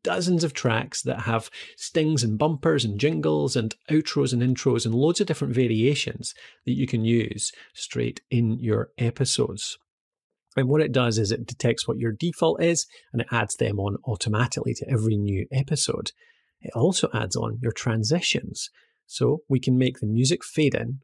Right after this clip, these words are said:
with the voice. So I can make it overlap by, let's say, four seconds. I want the music to, hmm, not fade out 'cause we're using default music, so that's fine. I could fade in the voice if I want to, but I'm gonna leave it like that.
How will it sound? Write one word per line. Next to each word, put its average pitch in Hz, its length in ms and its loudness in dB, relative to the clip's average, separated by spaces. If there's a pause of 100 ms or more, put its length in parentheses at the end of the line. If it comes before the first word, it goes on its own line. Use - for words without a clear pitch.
with 123 240 -4
the 147 80 0
voice. 220 500 -4 (280)
So - 120 -4
I 110 40 -4
can 120 120 -2
make 107 160 0
it - 80 -12
overlap 113 480 2
by, 104 320 0 (140)
let's 113 360 -4
say, 113 420 -2 (300)
four 104 200 0
seconds. 165 720 -2 (400)
I 110 80 0
want 107 180 0
the 107 80 -6
music 123 560 0 (160)
to, 113 400 2
hmm, 226 220 -2
not 156 280 0
fade 127 240 2
out 214 200 0
'cause 120 160 0
we're 117 60 6
using 104 200 2
default 113 380 0
music, 175 260 0
so - 120 -6
that's - 140 -8
fine. 190 380 0 (100)
I 120 100 -4
could 139 220 0
fade 120 240 2
in 110 120 -2
the 113 120 -2
voice 120 460 -2
if - 140 -4
I 113 40 0
want 120 300 0
to, 165 140 -4
but - 100 -8
I'm 113 60 -2
gonna 120 140 2
leave 131 140 2
it - 120 -4
like - 100 -2
that. 165 280 2